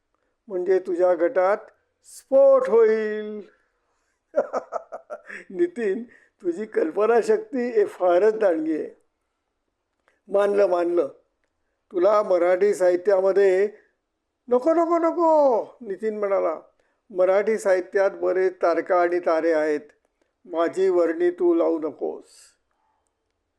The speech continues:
"मग आता मला सांग, मला इथे का बोलावलंस?" शरदने विचारलं. "सांगतो. काल रात्री धडपडे यांचा फोन आला होता.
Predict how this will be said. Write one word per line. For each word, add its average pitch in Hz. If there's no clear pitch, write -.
"मग 220
आता 214
मला 220
सांग, 190
मला 240
इथे 285
का 285
बोलावलंस?" 220
शरदने 185
विचारलं. 165
"सांगतो. -
काल 180
रात्री 175
धडपडे 165
यांचा 165
फोन 170
आला 151
होता. 139